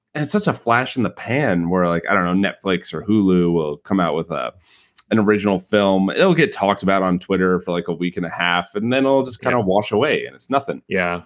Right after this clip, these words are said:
Speaker 1: Um, but
Speaker 2: Yeah.
Speaker 1: Yeah,
Speaker 2: Even,
Speaker 1: I
Speaker 2: like,
Speaker 1: don't
Speaker 2: Bar-, even, even Barbenheimer, like,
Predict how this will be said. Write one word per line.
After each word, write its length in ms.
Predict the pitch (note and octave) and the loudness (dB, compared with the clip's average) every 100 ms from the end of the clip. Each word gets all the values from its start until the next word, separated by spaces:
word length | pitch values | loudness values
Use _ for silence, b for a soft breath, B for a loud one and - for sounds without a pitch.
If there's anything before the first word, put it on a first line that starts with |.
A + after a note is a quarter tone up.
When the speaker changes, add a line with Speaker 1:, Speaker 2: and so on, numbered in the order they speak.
| G2+ | -2
Speaker 1:
Um, 240 | F#2+ E2 - _ _ _ _ _ - - - | 0 -2 -6 _ _ _ _ _ -20 -20 -2
but 140 | C3+ | 0
Speaker 2:
Yeah. 180 | F2+ F2 - - _ _ _ _ _ _ _ | 0 -2 -8 -20 _ _ _ _ _ _ _
Speaker 1:
Yeah, 80 | F3+ | 2
Speaker 2:
Even, 140 | G3 A3 | 4 2
Speaker 1:
I 20 | |
Speaker 2:
like, 80 | C#3 | 2
Speaker 1:
don't 100 | E3+ | 2
Speaker 2:
Bar-, 160 | G#3 - | 0 2
even, 200 | F3+ A3+ | 2 2
even 260 | F3 C#3 | 0 -2
Barbenheimer, 1000 | - F2+ F#2+ F#2 F#2+ F2 F2 E2+ F2 F#2+ - | 0 0 -2 -4 -4 -4 -4 -6 -8 -12 -6
like, 360 | F#2 F2+ F2 | -2 -2 -4